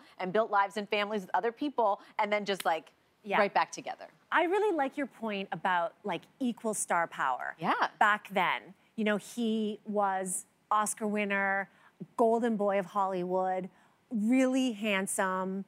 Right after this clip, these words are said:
Speaker 2: She, well, she's J Lo.
Speaker 1: She's J Lo.
Speaker 2: Right? What's interesting, though, is that back then, and I know it's hard for a lot of people to remember, but, like,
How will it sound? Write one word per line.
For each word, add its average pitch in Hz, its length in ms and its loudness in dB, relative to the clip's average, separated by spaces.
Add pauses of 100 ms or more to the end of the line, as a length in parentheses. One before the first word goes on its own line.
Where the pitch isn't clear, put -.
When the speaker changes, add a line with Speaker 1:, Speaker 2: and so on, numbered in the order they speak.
(300)
Speaker 2:
She, 262 580 0
well, 147 320 0 (540)
she's 285 260 2
J 269 180 6
Lo. 156 220 0
Speaker 1:
She's - 100 -20
J 311 160 4
Lo. 208 220 0
Speaker 2:
Right? 254 320 4 (320)
What's 359 240 4
interesting, 466 560 0
though, 220 320 2
is 233 180 -2
that 226 300 0
back 302 320 4
then, 262 160 0
and 226 100 -2
I 220 60 0
know 240 180 0
it's 240 140 -4
hard 220 360 0
for 254 120 -2
a 220 40 0
lot 185 160 0
of 185 80 -8
people 202 220 -6
to - 140 -12
remember, 269 500 2
but, 214 240 2
like, 208 160 -4